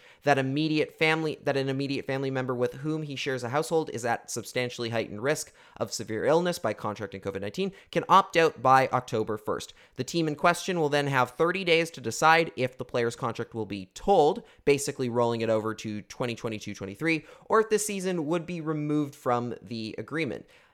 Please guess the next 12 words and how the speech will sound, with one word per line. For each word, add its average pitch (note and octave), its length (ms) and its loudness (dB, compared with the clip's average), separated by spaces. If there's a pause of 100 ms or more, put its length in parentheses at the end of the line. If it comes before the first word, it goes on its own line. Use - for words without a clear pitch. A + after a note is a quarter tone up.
(100)
Anyone E3 460 2
opting C#3+ 400 2
out E3 240 2
would B2+ 200 -2
not D#3 220 2
be D#3+ 100 0
able D3+ 160 0
to C#3+ 100 -8
play C3+ 280 0
in B2 80 -2
another A#2 380 -2
league D3+ 340 -2